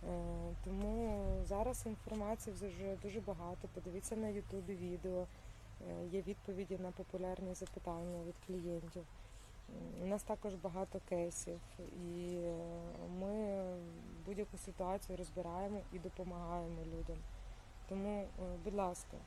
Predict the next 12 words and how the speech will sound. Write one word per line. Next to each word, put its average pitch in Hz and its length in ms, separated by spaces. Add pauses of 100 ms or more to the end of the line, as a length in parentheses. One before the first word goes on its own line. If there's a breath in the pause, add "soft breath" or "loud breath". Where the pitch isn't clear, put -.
подбайте 240 460
про 202 180
свою 190 320
безпеку 185 580
зараз, 170 560 (140)
а - 20
не 180 220
тоді, 208 360 (920 loud breath)
коли 180 280
вже 180 260 (360)
обмаль 180 320 (100)
товару 190 440